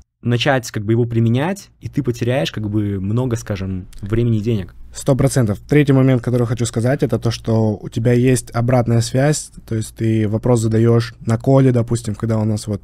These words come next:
Speaker 2: а, ежемесяч-, еженедельный созвон, то есть ты можешь получить, а,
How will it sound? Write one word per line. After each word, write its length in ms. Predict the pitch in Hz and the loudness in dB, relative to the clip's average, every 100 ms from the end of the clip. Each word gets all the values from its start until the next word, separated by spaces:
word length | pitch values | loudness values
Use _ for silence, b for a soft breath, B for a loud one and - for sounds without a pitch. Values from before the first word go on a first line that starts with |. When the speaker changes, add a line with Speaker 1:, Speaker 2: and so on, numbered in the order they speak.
| - | -6
Speaker 2:
а, 220 | 101 101 | -4 -4
ежемесяч-, 560 | 104 107 113 113 113 - - - | -2 -2 0 -2 -4 -12 -14 -12
еженедельный 600 | 107 113 110 117 117 107 | -4 -2 0 0 0 0
созвон, 440 | 107 110 127 139 139 B B B B B | -2 -2 0 0 -2 B B B B B
то 100 | 113 | 2
есть 180 | 113 113 | 2 2
ты 100 | 135 | 2
можешь 420 | 131 131 120 117 | 4 6 4 2
получить, 520 | - 117 120 131 117 - - | 2 2 2 2 -2 -4 -4
а, 320 | 110 110 | 0 0